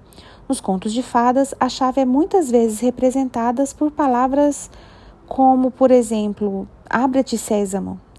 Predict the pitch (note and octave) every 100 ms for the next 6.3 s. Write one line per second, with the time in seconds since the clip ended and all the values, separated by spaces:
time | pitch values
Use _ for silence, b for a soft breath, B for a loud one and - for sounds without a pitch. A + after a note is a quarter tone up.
0 | - - A3 G#3 G#3+ G3+ A3 A#3 A#3+ C#4+
1 | C4 A#3+ A#3 A3 A3 G#3+ G#3+ A3 - A3
2 | - A3 A3 - G#3 F3 F3 F#3 F#3 B
3 | B B B B - G#3+ G#3+ G#3+ A3+ G#3
4 | G#3 G3 A3 D#4 C4 C4 C4 C4+ - D#4+
5 | G#3+ G3+ A#3 A#3 A#3 A3 A#3+ G#3+ G#3+ C#4
6 | D4 F3 F#3